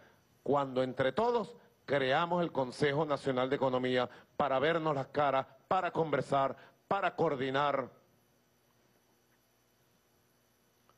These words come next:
Cuando se analiza el crecimiento económico de esta época, de este momento histórico, hoy podemos decir,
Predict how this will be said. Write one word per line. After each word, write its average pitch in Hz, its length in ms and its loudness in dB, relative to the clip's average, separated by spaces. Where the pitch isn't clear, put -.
Cuando 135 240 0
se 147 160 0
analiza 139 420 0
el - 80 -6
crecimiento 175 580 0
económico 170 840 0
de 143 160 0
esta 160 300 0
época, 160 520 -2
de 123 200 -4
este 165 220 -2
momento 165 480 0
histórico, 151 800 0
hoy 151 180 2
podemos 160 460 0
decir, 180 500 0